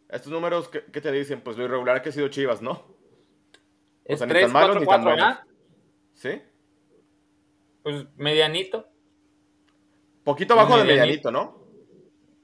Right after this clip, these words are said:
Speaker 2: Es que ve los números, o sea, de medianito para abajo.
Speaker 1: Porque mira, aquí, aquí falta pues todavía pa-, este, equipos que tienen ahí partidos pendientes, entonces Chivas todavía puede caer como hasta el once, doce.
Speaker 2: Pues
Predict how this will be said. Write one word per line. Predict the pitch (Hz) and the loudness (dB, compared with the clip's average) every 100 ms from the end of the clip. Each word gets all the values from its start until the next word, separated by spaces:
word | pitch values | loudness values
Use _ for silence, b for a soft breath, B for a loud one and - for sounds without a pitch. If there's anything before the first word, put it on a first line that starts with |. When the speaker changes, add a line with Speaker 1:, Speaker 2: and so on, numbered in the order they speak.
| - - _ _ 151 | -20 -20 _ _ 0
Speaker 2:
Es | 165 165 | 2 4
que | 214 | 6
ve | 202 | 8
los | 208 | 6
números, | 202 208 196 214 247 185 | 4 2 4 4 4 0
o | |
sea, | 156 156 | 2 2
de | 156 | 2
medianito | 156 156 156 175 208 214 208 - - | 2 0 0 -2 4 4 2 -8 0
para | 160 | 2
abajo. | 139 147 147 110 _ _ _ _ _ | 4 2 0 -8 _ _ _ _ _
Speaker 1:
Porque | - 151 156 | -6 0 2
mira, | 185 170 | 4 4
aquí, | 135 170 214 - | 4 0 -2 -4
aquí | - 139 151 | -10 -8 -8
falta | 151 - 156 | -8 -8 -8
pues | 156 | -6
todavía | 135 147 156 - | -4 -2 -4 -6
pa-, | 127 - | -10 -10
este, | 117 120 | -14 -14
equipos | 117 135 | -16 -14
que | 139 | -14
tienen | 127 131 139 | -12 -10 -10
ahí | 117 | -10
partidos | 143 135 143 | -10 -12 -12
pendientes, | 143 117 110 139 170 165 | -10 -8 -4 -4 -4 -8
entonces | 131 147 147 - | -4 -6 -8 -10
Chivas | 135 143 | -6 -4
todavía | 143 139 | -2 -2
puede | 147 143 | -2 -2
caer | 131 | -4
como | 147 147 | -4 -4
hasta | 135 | -2
el | 107 | -2
once, | 113 160 | -4 -4
doce. | 123 123 - 202 147 _ _ _ _ _ _ _ _ _ _ 165 151 _ _ _ _ _ | -2 -2 -2 -4 -6 _ _ _ _ _ _ _ _ _ _ -20 -20 _ _ _ _ _
Speaker 2:
Pues | - 156 147 | -8 -8 -10